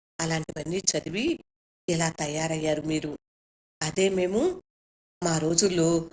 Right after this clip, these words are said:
ఎవరైనా అబ్బాయి నచ్చాడంటే ఒక చీటీ రాసి పంపించేవాళ్ళము.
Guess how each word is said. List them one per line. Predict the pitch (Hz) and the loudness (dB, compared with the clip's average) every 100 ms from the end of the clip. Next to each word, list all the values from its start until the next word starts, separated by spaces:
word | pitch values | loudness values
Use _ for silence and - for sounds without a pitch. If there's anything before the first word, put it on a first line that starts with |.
| _ _ - | _ _ 0
ఎవరైనా | 175 175 202 196 185 - - | 2 4 4 4 2 0 -6
అబ్బాయి | 151 - 180 185 180 160 | -6 0 2 2 -2 -4
నచ్చాడంటే | - 190 180 165 165 254 294 - _ _ - | -2 -2 -2 -2 -2 -2 -2 -8 _ _ -2
ఒక | 196 | -2
చీటీ | 208 - 202 240 214 | 0 0 0 0 2
రాసి | 170 - 196 | 2 2 -2
పంపించేవాళ్ళము. | - 170 165 180 180 165 160 156 156 | 0 0 2 2 2 2 0 0 -2